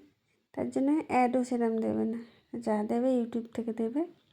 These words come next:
পুরো ভিডিওটা দেখো একটু সবাই। কালো গোলাপও আছে এখানে, সব রকম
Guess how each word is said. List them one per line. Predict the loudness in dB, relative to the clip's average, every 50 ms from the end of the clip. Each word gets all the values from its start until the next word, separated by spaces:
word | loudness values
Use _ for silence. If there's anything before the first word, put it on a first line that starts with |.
| _ _ _ _ _ _ _ _ _ _ _ _ _ _ _ _ _ _ _ _ _ _ _ _ _ _ _ _ _ _ _ _ _ _ _ _ _ _ _ _ _ _ _ _ _ _ _ _ _ _ _ _ _ _ _ _ _ _ _ _ _ _ _ _ _ _ _ _ _ _ _ _ _ _ -4
পুরো | -2 2 4 4 4 4
ভিডিওটা | 4 2 2 2 2 2 0 0
দেখো | 0 0 -2 -2 -4 -4 -4 -4
একটু | -4 -4 -6 -10 -14 -14 -10
সবাই। | -6 -4 -2 -2 -2 -2 -4 -6 -8 -18 _ _ _ _ _ _ _ _ _ _ _ -20 -20 -20 _ _ _ _ _ _ _ _ _ _ _ _ _ _ -2
কালো | 4 6 8 8 8 8
গোলাপও | 8 8 8 8 6 4 4 4
আছে | 4 2 2 0 0 0
এখানে, | 2 2 2 0 0 -4 -8 -16 -20 -20 -20 _ _ _ _ _ _ _ _ _ _ _ _ _ _ _ _ _ _ _ _ _ _ _ _ _ _ _ _ _ _ _ _ _ _ _ _ _ _ _ _ _ _ _ _ _ _ _ _ _ _ _ _ _ _ _ _ _ _ _ _ _ _ _ _ _ _ _ _ _ _ _ _ _ _ _ _ _ _ _ _ _ _ _ _ _ _ _ _ _ _ _ _
সব | -8 -2 0 0 2 4 4
রকম | 4 4 2 2